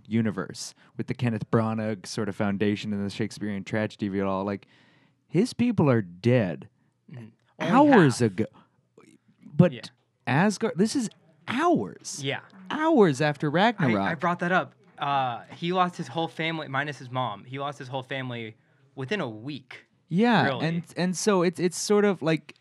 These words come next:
Speaker 1: I, I like the new tone, and it, and it fits, it fits Thor. S-, like, Ragnarok fit that character, and that character just worked so much better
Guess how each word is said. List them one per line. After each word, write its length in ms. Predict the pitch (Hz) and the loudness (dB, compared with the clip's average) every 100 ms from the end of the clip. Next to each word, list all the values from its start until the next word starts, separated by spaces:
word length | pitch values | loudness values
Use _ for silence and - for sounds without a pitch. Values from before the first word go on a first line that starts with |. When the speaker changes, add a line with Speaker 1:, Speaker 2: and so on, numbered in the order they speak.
| - | -6
Speaker 1:
I, 80 | 135 | 0
I 100 | 151 | 2
like 260 | 156 170 | 2 2
the 80 | 180 | 2
new 160 | 175 185 | 6 6
tone, 280 | 170 165 180 | 6 2 2
and 100 | 139 | 0
it, 100 | - | 0
and 200 | 131 104 | 0 0
it 140 | 127 | -2
fits, 480 | - - 135 - - _ _ _ | -2 0 0 -2 -14 _ _ _
it 220 | 143 135 | -2 -2
fits 340 | - 160 - - | 0 -2 -2 -2
Thor. 560 | - 147 147 165 165 - | 2 4 4 2 0 -4
S-, 240 | - - - | -10 -6 -2
like, 260 | - 127 123 | 0 0 0
Ragnarok 500 | 135 151 170 160 - | 0 2 2 2 -2
fit 300 | - 147 143 | -2 0 2
that 180 | 127 - | 0 2
character, 360 | 131 127 123 | 2 2 2
and 80 | 117 | 0
that 180 | 104 - | 0 -2
character 440 | 135 131 117 123 | -2 -2 0 -4
just 200 | 95 98 | -4 -6
worked 360 | 104 107 113 - | 2 4 4 2
so 240 | - 123 | -6 -4
much 280 | 110 104 - | -4 -8 -4
better 380 | 110 101 90 | -2 0 -2